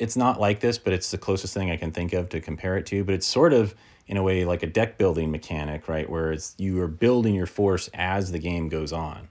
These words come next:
right? That's n-, it's not the same feel at all in this to that, as far as actual execution, but it's sort of in the same, you know, game mechanic space, right? Of that you,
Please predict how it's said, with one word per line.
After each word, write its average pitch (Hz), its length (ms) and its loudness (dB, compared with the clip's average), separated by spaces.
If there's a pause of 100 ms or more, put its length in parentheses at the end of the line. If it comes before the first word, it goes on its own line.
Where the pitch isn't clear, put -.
right? 78 260 -6 (260)
That's 110 200 0
n-, 127 100 0
it's 92 300 -2
not 117 420 4
the 98 120 -2
same 98 240 2
feel 73 400 -2
at 78 80 -2
all 69 280 -2
in 69 80 -8
this - 280 -8 (140)
to 80 120 -8
that, 67 320 -8 (240)
as 82 160 -6
far 78 240 -4
as 64 300 -10
actual 69 420 -8
execution, - 600 -8
but 82 160 -4
it's 80 120 -6
sort 110 300 4
of 95 100 2
in 90 120 -2
the 80 60 -4
same, 78 580 -4 (760)
you 82 120 -6
know, 76 100 -8
game 80 400 -4
mechanic 80 460 -8
space, - 580 -8
right? 67 240 -6
Of 65 200 -8
that 67 180 -4
you, 80 260 -6